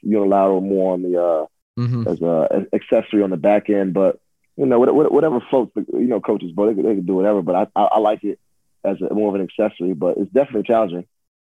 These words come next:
Speaker 2: Nah, that's dope. I got, I got, listen, wh-, when we got, when we get off here, man, we'll talk a little more about that, man, 'cause you gotta teach me how to program that stuff, man. 'Cause I'm, I'm
Speaker 1: Oh, yeah,
Speaker 2: just,
Speaker 1: definitely.
Speaker 2: every time for me, it's just dumbbell rear foot or, you know, maybe barbell rear foot if I ever, you know, get to that point. I never really,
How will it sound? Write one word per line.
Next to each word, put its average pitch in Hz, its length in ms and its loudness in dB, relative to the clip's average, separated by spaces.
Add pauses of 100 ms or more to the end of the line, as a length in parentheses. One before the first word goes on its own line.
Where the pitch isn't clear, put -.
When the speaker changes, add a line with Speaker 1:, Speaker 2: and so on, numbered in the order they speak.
(200)
Speaker 2:
Nah, 95 140 -4
that's 117 160 -2
dope. 117 300 -2
I 139 100 2
got, 151 120 4
I - 20 2
got, 160 240 2 (260)
listen, 160 260 0
wh-, 156 280 -4
when 160 120 0
we 175 100 -4
got, 170 280 2
when 165 100 -2
we 180 100 -2
get 185 140 -2
off 196 200 -2
here, 202 100 2
man, 180 120 -2
we'll 175 80 -2
talk 170 200 -2
a 180 60 -4
little 170 120 0
more 170 140 0
about 156 240 -2
that, 131 160 0
man, 147 140 -2
'cause 147 60 -4
you 151 40 -8
gotta 151 140 -2
teach 156 180 -8
me 156 60 0
how 131 80 0
to - 40 -8
program 147 380 0
that 127 160 -2
stuff, 120 320 -2
man. 117 300 -4
'Cause 143 120 0
I'm, 170 200 4
I'm 170 100 4
Speaker 1:
Oh, 131 40 4
yeah, 127 80 4
Speaker 2:
just, 120 160 0
Speaker 1:
definitely. 156 260 0
Speaker 2:
every 185 160 4
time 175 180 2
for 156 120 -4
me, 185 120 2
it's 139 100 0
just 131 200 -4
dumbbell 147 420 2
rear 151 180 0
foot 147 280 -2
or, 120 240 -2
you 123 40 -8
know, 117 120 -2
maybe 127 320 -2
barbell 131 440 2
rear 131 160 -2
foot 127 200 -4
if 120 120 -6
I 113 100 0
ever, 117 140 -2
you 117 140 -4
know, 110 200 -4 (120)
get 127 160 -2
to - 60 -6
that 113 200 -2
point. 117 220 -4
I 120 60 -2
never 127 200 0
really, 120 280 -2